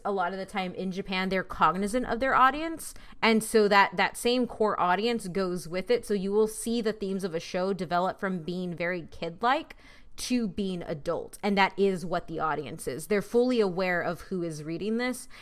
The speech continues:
And ultimately, um, with how it ranges, like, they, they, most of the time they will stay within the same rating unless it was extremely kiddie. But the difference is with a lot of shonen, shonen and seinen run,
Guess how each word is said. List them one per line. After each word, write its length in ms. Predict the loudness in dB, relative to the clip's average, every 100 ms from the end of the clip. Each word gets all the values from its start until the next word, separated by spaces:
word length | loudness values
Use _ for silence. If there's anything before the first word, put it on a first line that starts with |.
| -8 0
And 180 | 2 2
ultimately, 840 | -2 0 0 0 0 0 -2 -4 2
um, 400 | 4 4 2 -4
with 220 | 0 0
how 320 | 2 6 6 6
it 160 | -2
ranges, 580 | -4 -4 0 2 2 2
like, 200 | -4 -4
they, 260 | 0 2 2 0 -2 -2 -2 -2
they, 300 | 0 0 0
most 340 | 0 0 0
of 40 | -4
the 100 | -2
time 220 | -2 -2
they 100 | -4
will 200 | -4 -6
stay 360 | -6 -6 -4
within 260 | -4 -6 -6
the 80 | -6
same 260 | -6 -6 -6
rating 340 | -4 -4 -6
unless 300 | -6 -6 -8
it 60 | -8
was 100 | -10
extremely 480 | -10 -10 -8 -8
kiddie. 440 | -10 -6 -4 -4 -6 -14 -20 -12
But 380 | 4 4 4 0
the 80 | 0
difference 480 | 0 2 2 2 0
is 200 | -2 -2
with 120 | -4
a 40 |
lot 220 | 0 2 2
of 100 | -2
shonen, 440 | -4 -2 -2 -2
shonen 440 | -2 0 0 2
and 160 | 2 0
seinen 460 | -2 -4 -2 -4 0
run, 320 | 0 -2